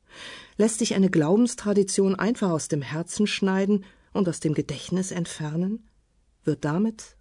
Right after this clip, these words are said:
alles besser? Stehen wir dann auf der richtigen Seite? Das sind Fragen, die nicht nur für Gesangbuchlieder gelten,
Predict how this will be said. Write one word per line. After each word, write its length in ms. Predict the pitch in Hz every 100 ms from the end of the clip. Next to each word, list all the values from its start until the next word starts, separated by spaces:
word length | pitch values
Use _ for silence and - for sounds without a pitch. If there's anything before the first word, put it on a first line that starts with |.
| -
alles 260 | 135 - -
besser? 420 | 156 - 233 262 _ _ _ _ - - -
Stehen 340 | - 226 233
wir 100 | 214
dann 260 | 190 214 294
auf 140 | 185
der 180 | - 160
richtigen 400 | 156 - 156 156
Seite? 500 | 143 143 160 - 233 - _ _ _ _ _ _ - - - -
Das 140 | 202
sind 160 | 226 220
Fragen, 480 | - 208 226 294
die 120 | 262 240
nicht 260 | 220 -
nur 120 | 202
für 160 | 196 214
Gesangbuchlieder 840 | 220 202 175 143 135 - 143 139
gelten, 480 | 131 143 143 147 143